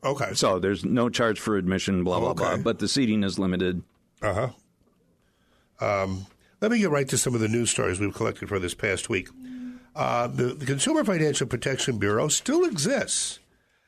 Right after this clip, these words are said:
Speaker 1: Um, and again, what this was, was an agency that was created in the aftermath of the two thousand eight financial crisis.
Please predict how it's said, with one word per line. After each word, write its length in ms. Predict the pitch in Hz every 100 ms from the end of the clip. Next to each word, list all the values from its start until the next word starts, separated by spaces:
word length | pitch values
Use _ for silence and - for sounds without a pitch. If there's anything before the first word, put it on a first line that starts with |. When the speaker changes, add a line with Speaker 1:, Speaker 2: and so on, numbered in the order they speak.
| _ -
Speaker 1:
Um, 460 | 131 127 127 127
and 100 | 151
again, 540 | 170 190 165 95 95 107 - _ _ _ _ _
what 260 | 131 214 247
this 320 | 247 208 -
was, 480 | 139 113 82 85 -
was 200 | 113 98
an 120 | 117
agency 480 | 156 214 214 190 180
that 100 | 143
was 160 | 135 -
created 640 | - 127 117 131 113 117
in 80 | 110
the 120 | 117
aftermath 520 | 139 - 127 120 -
of 80 | 110
the 60 |
two 180 | - 151
thousand 340 | 139 120 107 110
eight 160 | 107
financial 460 | - 104 95 - 95
crisis. 640 | - 107 - 92 - -